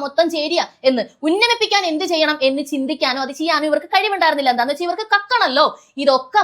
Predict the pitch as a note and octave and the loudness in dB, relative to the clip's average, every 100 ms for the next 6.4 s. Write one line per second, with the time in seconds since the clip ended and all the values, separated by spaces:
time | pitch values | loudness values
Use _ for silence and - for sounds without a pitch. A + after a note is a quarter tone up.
0 | C#4 G3+ G#3 A#3 G#3+ G3+ G#3+ F3+ F3 E3+ | 2 -2 0 0 0 0 0 0 -4 -6
1 | E3+ _ - G#4 G4+ F#4+ F#4+ E4 D#4 D#4 | -8 _ -4 2 4 2 0 0 2 2
2 | C4+ C4+ E4 G4 G#4 F#4+ D4 D4+ D4+ C4 | 2 0 0 0 2 2 2 2 2 4
3 | A#3 A#3 D4+ C#4+ A#3+ A3+ A3+ D#4 F#4 D#4+ | 0 2 0 0 -2 -4 -4 2 2 4
4 | C#4+ C#4+ _ G#3+ A#3+ D4 D#4 B3 B3+ C4+ | 0 -2 _ -2 0 0 -2 -4 -4 0
5 | A#3 B3 B3+ B3 B3 A3 A3 A#3+ G#3+ G#3 | 0 0 0 -2 0 0 0 -2 -2 -2
6 | A3 G#3 G#3 | 0 0 -2